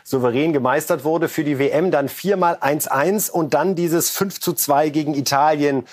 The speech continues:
ausverkauftes Stadion in Gladbach. Was hat das verändert für Sie bei der Nationalmannschaft? Wie wichtig war das,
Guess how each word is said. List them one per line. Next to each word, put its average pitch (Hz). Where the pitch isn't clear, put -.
ausverkauftes 156
Stadion 147
in 135
Gladbach. 139
Was 160
hat 220
das 208
verändert 165
für -
Sie 120
bei 110
der 107
Nationalmannschaft? 95
Wie 160
wichtig 190
war 147
das, -